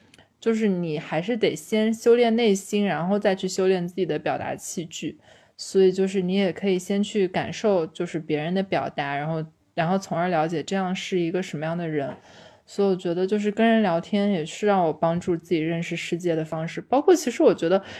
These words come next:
如果有可能的话，我幻想生活中在旅行的时候跟很多人聊天，然后感受当地生活啊，或者，嗯，就是另外一个世界的一个，一些神奇的地方还蛮好的。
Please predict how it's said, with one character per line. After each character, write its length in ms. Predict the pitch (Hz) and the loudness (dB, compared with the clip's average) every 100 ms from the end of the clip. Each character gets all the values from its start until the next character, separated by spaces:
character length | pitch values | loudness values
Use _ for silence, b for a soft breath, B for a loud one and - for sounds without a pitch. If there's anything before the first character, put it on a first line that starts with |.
| - | -4
如 140 | 220 | 2
果 120 | 262 | 6
有 160 | 240 175 | 8 6
可 200 | 202 226 | 4 2
能 180 | 160 143 | 0 -2
的 80 | 156 | -4
话， 180 | 196 160 | -2 0
我 100 | 160 | 0
幻 200 | 254 220 | 2 2
想 220 | 202 170 | 0 0
生 180 | 208 214 | 0 2
活 160 | 190 | 2
中 200 | 185 202 | 2 4
在 120 | 226 | 6
旅 160 | 208 151 | 6 4
行 200 | 151 151 | 0 -2
的 100 | 190 | 0
时 140 | 214 | 0
候 180 | 180 180 | 0 0
跟 160 | 165 180 | 0 -2
很 180 | 185 151 | -2 -2
多 140 | 170 | -2
人 100 | 170 | -2
聊 160 | 156 143 | 0 -2
天， 200 | 160 147 | -2 -2
然 80 | |
后 80 | 156 | -2
感 180 | 165 143 | -4 -6
受 160 | - 165 | -4 -4
当 180 | 170 | -4
地 140 | 180 175 | -4 -6
生 240 | - 180 | -6 -6
活 180 | 185 147 | -4 -4
啊， 120 | 147 | -4
或 180 | 156 185 | -2 -2
者， 80 | - B B - - | -2 B B -20 -10
嗯， 220 | 190 180 - | -6 -6 -8
就 140 | - 190 | -6 -2
是 100 | 190 | 0
另 140 | 226 | 2
外 160 | 240 220 | 4 4
一 120 | 165 | 2
个 100 | 175 | -2
世 240 | 175 220 | -2 -4
界 180 | 196 226 | 2 4
的 140 | 190 165 | 4 2
一 160 | 147 | 0
个， 240 | 151 165 151 | 0 0 0
一 60 | |
些 180 | 170 170 | 0 -2
神 240 | 170 151 | 0 -4
奇 160 | 160 165 | -2 -2
的 80 | 160 | 0
地 160 | 190 | 0
方 220 | 170 156 151 | -2 -2 -4
还 160 | 156 | -6
蛮 340 | 156 165 143 156 | -6 -6 -8 -6
好 260 | 175 139 | -6 -6
的。 200 | - - | -6 -16